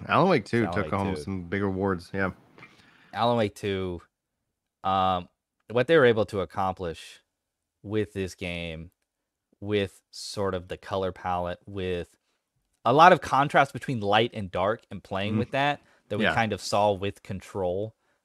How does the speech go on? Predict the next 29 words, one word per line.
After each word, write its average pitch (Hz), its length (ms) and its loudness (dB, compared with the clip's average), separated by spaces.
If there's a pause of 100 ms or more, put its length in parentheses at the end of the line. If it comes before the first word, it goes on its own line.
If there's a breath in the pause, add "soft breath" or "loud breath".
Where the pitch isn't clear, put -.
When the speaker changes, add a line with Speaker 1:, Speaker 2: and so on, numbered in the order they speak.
(100)
Speaker 2:
Uh, 92 280 -2
for 104 140 -8
anybody 101 300 -2
who 101 80 -4
hasn't 95 260 -4
played 95 200 -4
this 95 120 -10
game, 95 240 -6
if 90 100 -12
you 107 80 -8
played 120 320 -2
Control, 98 540 -2
you 87 100 -10
kinda 110 300 -4
know 92 140 -6
what's 92 220 -6
going 90 240 -6
on 90 240 -4
here 85 180 -12
with 82 160 -10
the 87 100 -6
reds 92 640 -4 (320 soft breath)
and, 90 240 -10
and 87 220 -14
the, 85 380 -4
the 90 100 -8
darkness, 92 880 -6 (420)
um, 87 560 -6 (520)
and, 85 340 -12